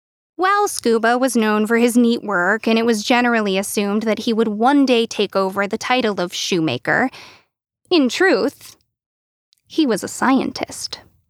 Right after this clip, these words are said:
You cannot always refer to people by their day job, you know. So,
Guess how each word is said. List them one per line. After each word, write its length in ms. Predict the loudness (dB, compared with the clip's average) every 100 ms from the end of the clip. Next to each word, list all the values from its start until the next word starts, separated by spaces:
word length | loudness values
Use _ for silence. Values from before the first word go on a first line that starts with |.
| _ _ _ _ _ _ _ _
You 160 | -2 0
cannot 600 | -2 0 2 4 2 -2 -2
always 460 | -2 -2 -4 -2
refer 400 | -6 -4 -2 0
to 140 | 0 -2
people 440 | -2 -2 0 0
by 220 | 2 0
their 200 | 0 -2
day 300 | -2 0 0
job, 340 | 0 0 0 0
you 140 | 0
know. 360 | 2 2 0 -2 -8 _ _ _ _ _ _ _ _ _ _ _ _ _
So, 280 | -4 -4